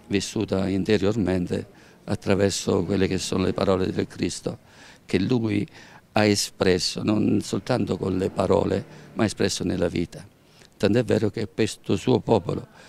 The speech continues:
come Cristo aveva offerto la sua vita sulla croce per tutto il mondo, per tutta la, eh, l'uomo,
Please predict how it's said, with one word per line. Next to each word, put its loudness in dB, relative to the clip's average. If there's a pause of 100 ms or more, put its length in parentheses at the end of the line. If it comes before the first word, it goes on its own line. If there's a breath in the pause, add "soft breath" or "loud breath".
(160 loud breath)
come 2
Cristo 0 (320 loud breath)
aveva 4
offerto 4
la 2
sua 2
vita 0
sulla 2
croce 2
per -6
tutto -8
il -2
mondo, -2 (400 loud breath)
per -4
tutta -2
la, -2 (540 loud breath)
eh, -6
l'uomo, 6